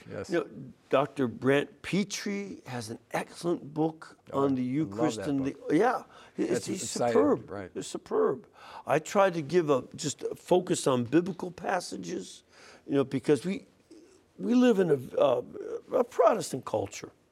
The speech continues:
Speaker 2: You know, even they don't go to church anymore, but it's a Protestant culture.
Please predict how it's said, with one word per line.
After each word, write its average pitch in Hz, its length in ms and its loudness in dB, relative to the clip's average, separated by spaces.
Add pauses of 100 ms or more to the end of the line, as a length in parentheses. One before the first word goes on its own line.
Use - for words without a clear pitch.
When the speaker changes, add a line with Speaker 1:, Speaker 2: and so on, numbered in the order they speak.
(640)
Speaker 2:
You 156 100 2
know, 139 260 2 (100)
even 165 340 2
they 190 180 8
don't 139 240 0
go 113 180 0
to - 100 -8
church - 400 -6
anymore, - 440 -8 (120)
but - 380 2 (600)
it's 131 200 0
a 139 60 2
Protestant 165 640 2
culture. - 360 -2